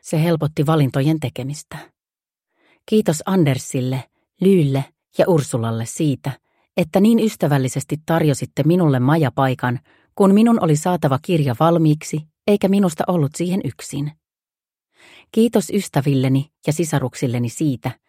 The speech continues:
että teette elämästä elämisen arvoista. Muutenhan olisikin vaikea kirjoittaa. Kiitos lapselleni, jonka hartaana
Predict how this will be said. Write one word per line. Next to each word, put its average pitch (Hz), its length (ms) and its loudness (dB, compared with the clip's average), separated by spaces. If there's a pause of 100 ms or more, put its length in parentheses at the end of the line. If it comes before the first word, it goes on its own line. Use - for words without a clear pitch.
(140)
että 190 320 0
teette 214 380 2
elämästä 190 520 2
elämisen 139 540 -2
arvoista. 127 600 -6 (560)
Muutenhan 156 460 2
olisikin 151 480 0
vaikea 139 360 -2
kirjoittaa. 131 840 -8 (1300)
Kiitos 214 360 0
lapselleni, 131 680 0 (180)
jonka 151 220 4
hartaana 165 540 2